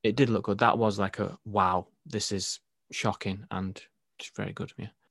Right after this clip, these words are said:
The cast are all good, as you've said. I didn't know this was going to be more than George Clooney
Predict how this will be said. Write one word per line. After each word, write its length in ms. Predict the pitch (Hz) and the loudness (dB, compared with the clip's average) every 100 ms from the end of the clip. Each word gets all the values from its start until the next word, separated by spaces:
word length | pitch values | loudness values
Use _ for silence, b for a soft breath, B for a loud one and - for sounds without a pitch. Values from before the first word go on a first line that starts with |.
| _ | _
The 80 | - | -4
cast 340 | - 170 - | 2 2 4
are 60 | 165 | 6
all 120 | 160 | 6
good, 280 | 151 165 156 | 8 4 4
as 160 | 147 147 | -2 -2
you've 100 | 143 | 0
said. 320 | 151 143 139 | 4 4 4
I 80 | - | 0
didn't 280 | 139 147 123 | 4 6 6
know 440 | 135 131 127 127 - | 6 8 6 4 0
this 300 | 131 123 127 | 0 0 -2
was 100 | - | 2
going 280 | 123 123 | 4 4
to 120 | 131 127 | 2 2
be 80 | |
more 380 | 117 113 117 120 | 4 6 6 4
than 160 | 113 110 | 2 0
George 340 | 110 107 101 | 2 2 0
Clooney 480 | - 110 107 98 101 | -2 0 2 0 -2